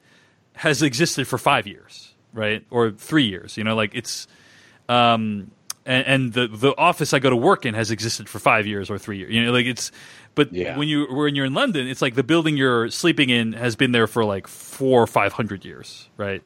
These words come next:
Speaker 2: Right. And you can
Speaker 1: Um,
Speaker 2: visit places, and, you know, it's, it's one thing to read history, which I enjoy, or see films that depict history in, in vivid color, uh, but to be in the physical place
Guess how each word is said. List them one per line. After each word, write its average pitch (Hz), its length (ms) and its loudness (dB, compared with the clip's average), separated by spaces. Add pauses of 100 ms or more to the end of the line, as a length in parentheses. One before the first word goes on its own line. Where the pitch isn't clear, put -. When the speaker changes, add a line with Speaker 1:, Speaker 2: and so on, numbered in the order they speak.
Speaker 2:
Right. 85 300 2 (420)
And - 180 2
you - 80 4
can 139 120 4
Speaker 1:
Um, 127 40 0
Speaker 2:
visit 135 300 0
places, 117 720 2 (920)
and, 151 200 0
you 160 200 2
know, 175 60 4
it's, 165 140 2
it's 165 180 2
one 220 180 4
thing 170 220 2
to 131 200 2
read 120 340 2
history, 113 420 2
which 120 200 4
I 101 100 6
enjoy, 101 480 4
or 101 340 4
see 127 220 2
films 127 640 2
that - 380 2 (120)
depict - 460 0
history 113 500 2
in, 98 360 2 (340)
in 98 260 4
vivid 101 580 2
color, 110 460 4 (440)
uh, 110 200 4
but 107 280 0
to 135 120 4
be 160 520 2
in 139 220 2
the 143 80 4
physical 123 440 2
place 98 640 0